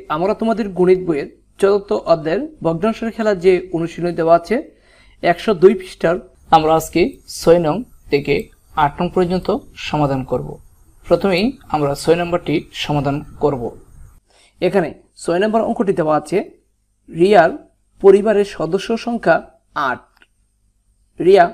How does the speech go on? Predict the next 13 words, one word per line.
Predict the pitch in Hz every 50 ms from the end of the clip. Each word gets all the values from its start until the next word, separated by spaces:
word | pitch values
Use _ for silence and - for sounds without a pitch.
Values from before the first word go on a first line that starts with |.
| - -
সকলকে | - - - - 175 175 - 220 220 202 - - 143 113 - - _ _
সমপরিমাণ | - - - 208 208 208 - - 202 196 190 175 143 143 - - _ _ _ _ -
চা | - 139 139
পরিবেশন | 143 - - 170 175 185 202 190 - 220 208
করার | - 214 202 208 196 180
জন্য | 196 226 220 220 240 320 - _ _ _ _ _ _ _ _ _ _ _ _ _ _ _
শূন্য | - - - - 185 196 214 240 226
দশমিক | 185 151 180 175 220 202 165 165 - - - -
শূন্য | - - - 180 180 196 190 - - - _ _ _ _ _ _
দশমিক | - 175 175 - 190 165 160 220 233 - _ _ _ _ _ -
পাঁচ | 170 175 - 370 - - _ _
ছয় | - 190 180 156 156
লিটার | 151 151 151 156 160 127 123